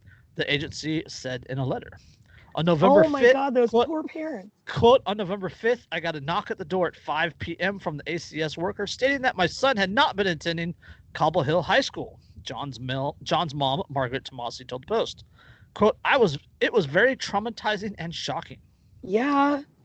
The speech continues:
Speaker 1: And that's because John was earning a spot on a freshman honor roll at Xavier in High School, a private Catholic prep school in Bay Ridge, where he had not missed a day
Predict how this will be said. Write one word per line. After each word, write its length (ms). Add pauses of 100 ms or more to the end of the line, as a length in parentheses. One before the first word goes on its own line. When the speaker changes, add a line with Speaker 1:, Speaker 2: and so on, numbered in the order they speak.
(220)
Speaker 1:
And 100
that's 180
because 380
John 460
was 180
earning 240
a 80
spot 380
on 120
a 60
freshman 380
honor 220
roll 280
at 160 (100)
Xavier 460
in 60
High 180
School, 340 (140)
a 80
private 380
Catholic 360
prep 220
school 520
in 120
Bay 220
Ridge, 340 (380)
where 120
he 140
had 220
not 220
missed 220
a 60
day 260